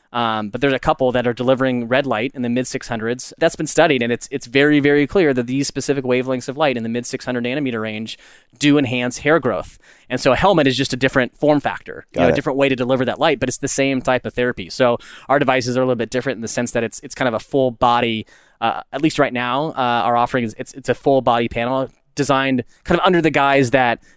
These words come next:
Speaker 1: this therapy is, is great for your whole body, right? Not just, uh, you know, one single body part,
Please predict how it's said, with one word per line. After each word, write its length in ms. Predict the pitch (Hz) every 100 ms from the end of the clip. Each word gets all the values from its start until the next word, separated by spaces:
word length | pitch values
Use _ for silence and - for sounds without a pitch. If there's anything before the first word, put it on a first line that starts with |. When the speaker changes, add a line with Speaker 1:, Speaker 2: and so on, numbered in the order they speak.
| -
Speaker 1:
this 180 | 147
therapy 340 | - 139 135 127
is, 140 | 113 -
is 140 | - 113
great 220 | 123 120
for 80 | 127
your 120 | 110
whole 200 | - 127
body, 400 | 131 143 185 208 -
right? 160 | 135
Not 160 | 131 120
just, 200 | 127 -
uh, 320 | 120 117 104 98
you 140 | - 131
know, 80 | 110
one 280 | 120 123
single 240 | - 131 117
body 240 | 101 117
part, 320 | 139 170 196